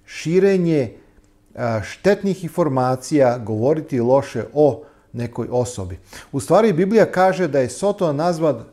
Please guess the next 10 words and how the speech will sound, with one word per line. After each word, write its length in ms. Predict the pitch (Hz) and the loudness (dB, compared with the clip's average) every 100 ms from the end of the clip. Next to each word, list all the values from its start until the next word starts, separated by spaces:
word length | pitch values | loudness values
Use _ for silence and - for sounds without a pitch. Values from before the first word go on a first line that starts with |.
| _ _ - | _ _ -10
upravo 500 | 202 202 170 147 139 | -4 0 2 2 -2
opadačem, 880 | 147 147 147 117 139 165 175 185 143 - | -6 -6 -8 -2 0 0 -2 -4 -8 -6
ogovoračem, 1000 | 147 127 127 123 127 151 170 - 156 95 - _ _ _ _ _ | -6 -6 -6 -6 -4 -4 -6 -4 -6 -6 -12 _ _ _ _ _
a, 180 | 117 113 - | -6 -4 -2
ili 220 | 185 165 | 2 2
optužiteljem 840 | 139 - 190 185 220 160 127 110 | 2 0 -2 -2 -2 -2 0 -2
braće. 440 | 104 131 110 - 90 _ | 0 0 -2 -10 -18 _
Otkrivenje 640 | - 127 - 117 123 147 151 | -10 -10 -4 0 0 0 -2
dvanaest 420 | 110 123 131 113 | 0 0 0 2
deset. 400 | 120 117 - - | 2 0 -6 -18